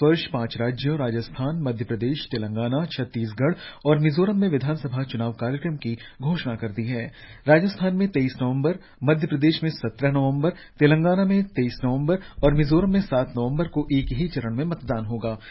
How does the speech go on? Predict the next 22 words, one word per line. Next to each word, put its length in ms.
जबकि 260
छत्तीसगढ़ 680
में 160
सात 380
और 160
सत्रह 440
नवंबर 380
को 120
दो 240
चरणों 320
में 80
चुनाव 260
होंगे। 460
सभी 360
पांच 400
राज्यों 320
में 260
मतगणना 460
तीन 300
दिसंबर 360
को 120
होगी। 300